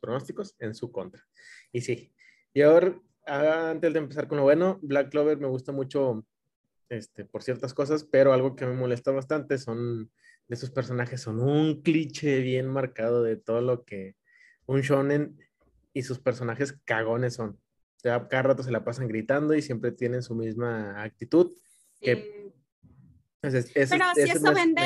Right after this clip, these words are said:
Speaker 1: cansa.
Speaker 2: pues lo vas a, sí,
Speaker 1: Claro,
Speaker 2: como que
Speaker 1: lo vas a seguir
Speaker 2: siento
Speaker 1: haciendo.
Speaker 2: que sí, vende mucho.
Speaker 1: Este, y sí me gusta, no me gusta eso, es lo único, pero las
Speaker 2: Ujú.
Speaker 1: peleas, la animación, a veces se pasa de lanza, y
Speaker 2: Ujú.
Speaker 1: que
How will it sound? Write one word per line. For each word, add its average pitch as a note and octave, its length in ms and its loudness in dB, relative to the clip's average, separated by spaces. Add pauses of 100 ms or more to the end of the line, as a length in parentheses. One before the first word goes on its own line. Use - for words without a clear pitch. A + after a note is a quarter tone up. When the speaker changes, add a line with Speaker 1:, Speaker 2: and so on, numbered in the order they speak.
Speaker 1:
cansa. B3+ 240 0
Speaker 2:
pues A#3 140 -4
lo A#3 80 -6
vas A#3 200 -8
a, B3 240 -4
sí, A#3 300 -8
Speaker 1:
Claro, D#3 200 4
Speaker 2:
como A2+ 120 -2
que G#2 180 -12
Speaker 1:
lo A2+ 80 -6
vas A#2 120 -6
a - 20 -14
seguir A#2+ 280 0
Speaker 2:
siento A#2+ 260 -2
Speaker 1:
haciendo. - 20 -8
Speaker 2:
que A#3 160 -6
sí, G#3 280 -6
vende G3+ 260 -14
mucho. F#3+ 340 -18 (240)
Speaker 1:
Este, A#2 800 -2
y B2 960 -2 (240)
sí D3+ 180 4
me D#3+ 120 2
gusta, E3 600 4
no D#3 100 -2
me D#3+ 100 4
gusta E3 300 2
eso, E3+ 180 0
es D#3 80 2
lo D3 120 0
único, D3+ 440 -6 (160)
pero A#2+ 260 4
las A2+ 180 0
Speaker 2:
Ujú. B2+ 80 -6
Speaker 1:
peleas, B2+ 500 0
la A#2+ 100 -4
animación, G#2+ 540 -6
a A#2 80 -2
veces A2+ 240 -8
se - 80 -18 (160)
pasa - 260 -10
de A2 80 -2
lanza, A#2 500 -6 (420)
y C3+ 380 2
Speaker 2:
Ujú. A3+ 80 -6
Speaker 1:
que A#2+ 380 0